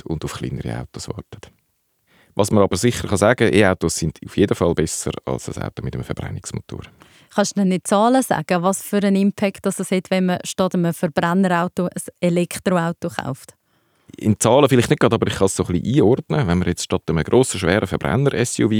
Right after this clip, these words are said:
Speaker 1: ein grosses, schweres Elektro-S U V kauft, dann reduziert das den Schaden fürs Klima auf etwa die Hälfte. Gleichzeitig braucht man aber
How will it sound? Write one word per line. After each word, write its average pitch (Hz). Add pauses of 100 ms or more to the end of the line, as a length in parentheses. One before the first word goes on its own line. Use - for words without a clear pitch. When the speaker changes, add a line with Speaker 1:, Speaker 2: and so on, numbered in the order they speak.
(400)
Speaker 1:
ein 90 (100)
grosses, 87
schweres 82
Elektro-S -
U 101
V 107
kauft, 98 (760)
dann 107
reduziert 107
das 110
den 98
Schaden 110
fürs -
Klima 104 (300)
auf 92
etwa 82
die -
Hälfte. - (880)
Gleichzeitig 135 (380)
braucht -
man 113
aber -